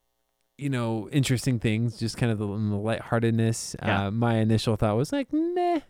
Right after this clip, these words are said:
Speaker 1: I don't know. There's a lot of, like, uh, s-, s-, uh, stereotypical cliche
Speaker 2: Yeah.
Speaker 1: things that kinda happen in it. Nothing that really
Speaker 2: Yeah,
Speaker 1: is
Speaker 2: it's
Speaker 1: like,
Speaker 2: like,
Speaker 1: "I
Speaker 2: "Oh, they
Speaker 1: gotta
Speaker 2: were
Speaker 1: see
Speaker 2: hiding
Speaker 1: this."
Speaker 2: the fact that they were cheating on each other because she
Speaker 1: Right.
Speaker 2: was sick," and, you know, "They were hiding the fact that they're getting a divorce because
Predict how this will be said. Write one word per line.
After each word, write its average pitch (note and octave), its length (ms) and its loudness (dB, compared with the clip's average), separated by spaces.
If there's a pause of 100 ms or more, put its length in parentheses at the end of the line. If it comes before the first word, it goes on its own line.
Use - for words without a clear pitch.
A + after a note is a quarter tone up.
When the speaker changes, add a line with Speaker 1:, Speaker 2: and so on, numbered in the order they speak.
Speaker 1:
I E3+ 80 -2
don't D#3+ 120 2
know. D3 80 2
There's C#3 140 2
a C#3+ 80 2
lot C3+ 180 4
of, B2 80 0
like, A#2+ 180 0 (280)
uh, A2 460 0
s-, - 160 -8 (320)
s-, - 180 -16 (260)
uh, G2 220 -6
stereotypical G#2+ 880 0
cliche G2+ 640 0
Speaker 2:
Yeah. G2+ 640 -2
Speaker 1:
things G#2 260 0
that G2 140 -4
kinda A2 200 -4
happen G#2+ 320 -2
in G#2 100 -2
it. G2 140 -4
Nothing A2 280 -4
that E2 140 -4
really G#2 220 2
Speaker 2:
Yeah, C#3+ 120 8
Speaker 1:
is C#3 60 4
Speaker 2:
it's - 80 -2
Speaker 1:
like, D#3 140 4
Speaker 2:
like, - 20 10
Speaker 1:
"I - 40 10
Speaker 2:
"Oh, A#3+ 120 12
they G3 80 10
Speaker 1:
gotta F#3+ 60 10
Speaker 2:
were G3 80 10
Speaker 1:
see D3 80 6
Speaker 2:
hiding D#3+ 360 6
Speaker 1:
this." E3+ 120 6
Speaker 2:
the - 40 -16
fact E3+ 300 2
that E3 100 0
they F#3 120 6
were G3 100 6
cheating F3 400 4
on C#3 120 6
each B2+ 140 2
other A#2+ 320 6
because B2+ 460 4
she A2 120 8
Speaker 1:
Right. D#3 40 6
Speaker 2:
was D#3+ 160 6
sick," - 420 4
and, A#2 160 -2
you A#2+ 80 2
know, C#3 240 6
"They F3 80 8
were E3+ 80 10
hiding C#3+ 260 6
the E3 60 4
fact F3 280 0
that F#3 160 2
they're G3 100 6
getting A3 220 4
a A3+ 40 2
divorce A3 400 6
because C#3 340 0